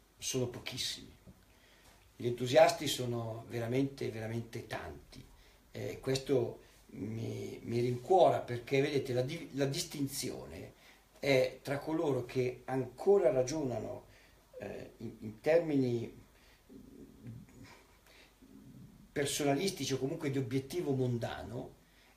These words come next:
e quelli invece che hanno capito che si sta per costruire un progetto grande.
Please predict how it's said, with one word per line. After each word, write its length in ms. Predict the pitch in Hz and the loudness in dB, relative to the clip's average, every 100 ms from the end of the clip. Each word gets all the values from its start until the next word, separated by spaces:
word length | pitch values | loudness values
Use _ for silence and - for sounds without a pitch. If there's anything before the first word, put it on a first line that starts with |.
| _ | _
e 140 | 131 | -8
quelli 220 | - 196 | 0 2
invece 320 | 170 160 185 180 | 2 2 0 0
che 100 | 143 | 0
hanno 120 | 131 | 0
capito 580 | 131 - 170 240 185 - - _ | -2 -6 -8 -6 -6 -8 -20 _
che 100 | - | -6
si 140 | 120 120 | -4 -2
sta 200 | - 143 | -4 -4
per 180 | 147 | -6
costruire 680 | - 117 - 113 123 139 135 - - | -8 -12 -10 -6 -2 -2 -2 -8 -14
un 140 | 143 - | -14 -10
progetto 420 | 113 113 120 107 | -10 -8 -8 -8
grande. 520 | - - - - - | -10 -12 -14 -18 -20